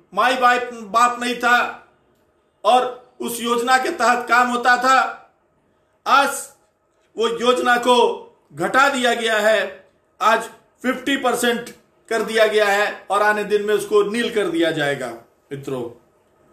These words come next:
आज गैर कृषि विकास दर दो, उन्नीस सौ नब्बे से दो हज़ार पाँच में थ्री पॉइंट नाइन परसेंट था, आज बारह परसेंट, ट्वेल्व पॉइंट टू परसेंट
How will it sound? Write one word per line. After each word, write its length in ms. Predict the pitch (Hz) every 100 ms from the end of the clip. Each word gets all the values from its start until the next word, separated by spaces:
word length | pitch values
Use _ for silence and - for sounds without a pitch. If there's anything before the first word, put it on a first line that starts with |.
| _ _ _ _ _ _ -
आज 380 | 240 269 262 - _
गैर 380 | 151 175 262 269
कृषि 300 | - 247 269
विकास 400 | 247 247 254 254
दर 500 | 254 262 254 - - _ _ _ _ _ _ _ _ _ _ _ _ 151
दो, 280 | - - - _ _ _ _ 202
उन्नीस 320 | 240 254 254
सौ 100 | 254
नब्बे 360 | 262 254 269
से 140 | 269 262
दो 160 | 247
हज़ार 260 | 247 254 247
पाँच 320 | 262 269 -
में 460 | 262 277 254 - _ _ _ _ _ _ _ _ _ _ _
थ्री 180 | 254 277
पॉइंट 440 | - 269 262 247 226
नाइन 260 | 247 262
परसेंट 380 | 262 247 262 254
था, 520 | 262 277 247 - - _ _ _ _ _ _ 127
आज 320 | 151 247 - - _ _
बारह 420 | 131 202 247 254
परसेंट, 640 | 247 240 214 - 226 220 202 - _ _ _ -
ट्वेल्व 300 | 233 277 269
पॉइंट 600 | - - 226 247 247 -
टू 140 | 269 269
परसेंट 560 | 247 - 226 220 -